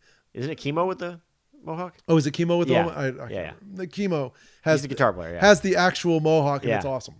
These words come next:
Speaker 1: Yeah.
Speaker 2: So I really like that. Uh, the, the, the, the guy with horns on his head in the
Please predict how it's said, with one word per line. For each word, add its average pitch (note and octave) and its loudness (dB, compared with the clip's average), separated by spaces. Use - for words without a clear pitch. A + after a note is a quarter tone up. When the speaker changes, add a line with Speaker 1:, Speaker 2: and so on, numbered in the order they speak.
Speaker 1:
Yeah. G2+ -4
Speaker 2:
So D#3 0
I D3+ 2
really D3+ 2
like C#3 -2
that. C#3 -4
Uh, E3+ 8
the, F3 0
the, F3+ 2
the, - -6
the D#3+ 0
guy F#3 4
with F#3 0
horns F#3 0
on F3 2
his D#3 -4
head D3 0
in C#3+ -6
the C#3 -4